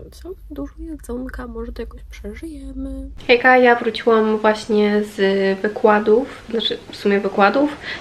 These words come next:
To dzisiaj miałam masę wszystkiego, jakby no dla mnie dużo <laughs> intensywnie było, bo miałam, e, najpierw te wykłady,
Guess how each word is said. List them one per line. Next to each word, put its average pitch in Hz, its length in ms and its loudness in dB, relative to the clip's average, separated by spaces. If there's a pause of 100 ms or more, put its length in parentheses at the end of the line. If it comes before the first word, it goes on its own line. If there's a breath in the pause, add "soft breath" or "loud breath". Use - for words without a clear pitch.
To 220 60 -2 (260)
dzisiaj 226 180 2
miałam 214 340 8
masę 240 300 4
wszystkiego, 202 800 4
jakby 208 320 4 (100)
no 208 320 4 (160)
dla 220 140 0
mnie 202 180 8
dużo 208 440 6
<laughs> - 80 -4
intensywnie 214 680 4
było, 202 220 4
bo 208 340 2 (460 loud breath)
miałam, 214 560 8
e, 208 260 8
najpierw 214 360 4
te 220 60 2
wykłady, 277 800 6